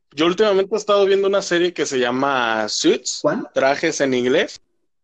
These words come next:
Speaker 1: Este, es una serie, a mi parecer, bastante buena, está mu-, muy completa, es como tipo drama, este, co-, combinado con una serie,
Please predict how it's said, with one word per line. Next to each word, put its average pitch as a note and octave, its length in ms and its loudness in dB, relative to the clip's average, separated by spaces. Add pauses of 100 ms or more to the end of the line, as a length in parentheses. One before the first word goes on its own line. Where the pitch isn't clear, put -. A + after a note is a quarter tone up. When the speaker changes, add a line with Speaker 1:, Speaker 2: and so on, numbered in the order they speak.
(800)
Speaker 1:
Este, B2 640 -2
es C3 120 -2
una D3+ 440 0
serie, C3 580 0 (260)
a - 80 -2
mi D#3+ 120 2
parecer, C3+ 360 0
bastante D3 380 -2
buena, C3 320 -2 (460)
está - 160 -10
mu-, B2+ 140 -2
muy C3+ 260 0
completa, C#3 520 0
es B2 600 -2
como A#2 580 0 (840)
tipo D#3+ 320 0
drama, E3 720 -2 (520)
este, C3+ 680 -2
co-, C#3 300 -10
combinado C3 500 0
con A#2+ 420 0
una B2+ 220 0
serie, C3+ 800 0